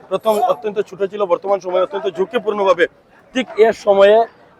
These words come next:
আরো কিছু জায়গা এখান থেকে, এখান থেকে চলে গিয়েছে। এখানে কিন্তু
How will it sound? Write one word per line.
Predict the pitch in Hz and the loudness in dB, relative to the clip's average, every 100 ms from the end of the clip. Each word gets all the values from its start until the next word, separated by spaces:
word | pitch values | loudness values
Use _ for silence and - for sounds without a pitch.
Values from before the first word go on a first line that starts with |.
| - | 0
আরো | 190 226 | 4 4
কিছু | - 226 226 | 0 -8 2
জায়গা | 202 190 202 | 6 8 8
এখান | 185 190 190 | 6 0 -8
থেকে, | 190 233 220 _ _ - | -4 -4 -4 _ _ -12
এখান | 165 202 | -2 -2
থেকে | 196 196 | 0 -4
চলে | - 185 185 | -2 -2 0
গিয়েছে। | 185 - | -2 -4
এখানে | 185 185 185 | -8 -6 -10
কিন্তু | 180 226 | -2 -4